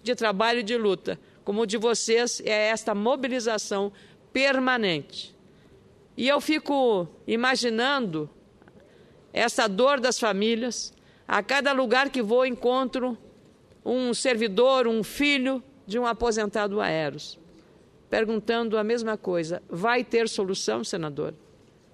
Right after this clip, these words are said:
E eu digo: "Lamentavelmente, eu gostaria que tivesse. Não sei, porque ninguém sabe, ninguém sabe." Ontem, por uma interferência do presidente da Câmara, deputado Henrique Eduardo Alves, e faço justiça, o senador Renan Calheiros,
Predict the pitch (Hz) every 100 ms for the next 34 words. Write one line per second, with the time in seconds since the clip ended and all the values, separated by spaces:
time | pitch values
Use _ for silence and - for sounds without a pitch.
0 | _ - 220 196 214 214 226 247 240 240
1 | 226 214 202 214 233 220 226 214 214 214
2 | - 214 165 165 - - - 208 254 -
3 | 190 202 - _ - _ - 226 240 233
4 | 220 247 - 196 175 175 - - - -
5 | 196 214 214 214 185 151 156 240 294 320
6 | 311 320 285 - - - - - - 220
7 | 226 233 226 214 202 165 156 - _ -
8 | 202 233 254 262 226 262 277 240 220 220
9 | 202 233 220 208 202 240 262 220 151 156
10 | - 175 208 - 214 214 233 233 190 196
11 | 185 170 165 202 208 - - - - 214
12 | - 269 277 233 247 - 285 262 180 -
13 | 214 214 208 233 226 208 208 240 277 233
14 | 196 233 220 147 -